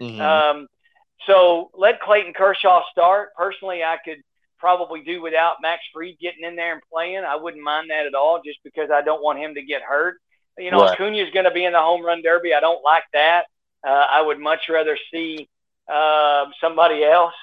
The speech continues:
Speaker 2: personally, uh, but they don't ask me those questions. Uh, so, uh, anyway, I, um, I, I need, um, I need my guys healthy when they come back.
Speaker 1: I
Speaker 2: Uh,
Speaker 1: saw
Speaker 2: I don't need anybody hurt.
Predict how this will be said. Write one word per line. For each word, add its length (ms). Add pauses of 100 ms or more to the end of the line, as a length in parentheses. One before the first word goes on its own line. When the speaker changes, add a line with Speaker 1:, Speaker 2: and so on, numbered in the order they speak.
(280)
Speaker 2:
personally, 640 (760)
uh, 240
but 260 (260)
they 80
don't 160
ask 260
me 100
those 220
questions. 520 (440)
Uh, 340 (120)
so, 380 (360)
uh, 280 (100)
anyway, 540 (100)
I, 400
um, 380 (360)
I, 280
I 160
need, 420 (280)
um, 260
I 220
need 180
my 160
guys 260
healthy 320
when 140
they 100
come 220
back. 240 (640)
Speaker 1:
I 60
Speaker 2:
Uh, 100
Speaker 1:
saw 100
Speaker 2:
I 80
don't 300
need 180
anybody 340
hurt. 280